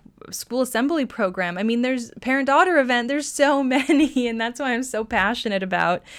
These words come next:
inviting women into this world and into this space, because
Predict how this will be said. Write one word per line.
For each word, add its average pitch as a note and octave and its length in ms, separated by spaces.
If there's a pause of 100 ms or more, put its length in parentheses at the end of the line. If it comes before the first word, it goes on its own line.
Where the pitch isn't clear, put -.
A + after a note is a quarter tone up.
(280)
inviting G#3+ 600
women G3 380
into F#3+ 380
this F#3 260
world F#3 380
and F3+ 120
into F#3 220
this F3 200
space, F#3+ 580
because E3 800